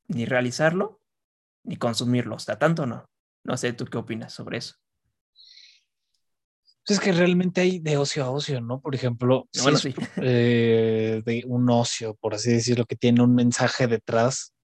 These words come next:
Speaker 2: que trata de, por ejemplo, porque de eso se trata mucho la comedia. Si tú te pones a ver las caricaturas que tú y yo veíamos de niños, traen
Speaker 1: Ah, sí.
Speaker 2: mensajes que,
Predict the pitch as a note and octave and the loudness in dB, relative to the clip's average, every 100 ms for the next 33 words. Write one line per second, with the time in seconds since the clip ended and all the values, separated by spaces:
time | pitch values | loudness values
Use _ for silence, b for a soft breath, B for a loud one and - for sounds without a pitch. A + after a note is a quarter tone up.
0 | - A#2 A#2+ A2+ B2 A#2 B2 A#2+ A#2+ A#2 | -8 -4 -2 0 0 0 -2 -2 -2 -4
1 | A2+ - B2 D3+ F#3+ D3+ C#3 C3 C#3 B2+ | -4 0 2 4 4 2 2 2 0 0
2 | A#2+ A#2+ B2+ D3+ E3 A#2+ - A#2+ G#3+ - | -2 0 -2 -2 0 -2 -2 -2 -2 -2
3 | - B3 B3 A3 D3+ D3+ F3 - D#3+ C3 | 0 2 4 2 2 2 0 -2 -4 -4
4 | B2 D#3 F3 - - F#3 G3+ F#3+ F3+ F#3+ | -4 -4 -6 -6 -2 0 2 2 2 2
5 | D#3+ C3+ C3+ F3+ A#3+ B B B F3+ A3+ | 2 0 -2 -2 -4 B B B 2 6
6 | B3 G#3 G3+ B2+ F#3+ C4+ - _ _ _ | 6 6 4 2 2 0 -6 _ _ _
7 | _ _ _ _ _ _ _ - C3+ | _ _ _ _ _ _ _ 2 2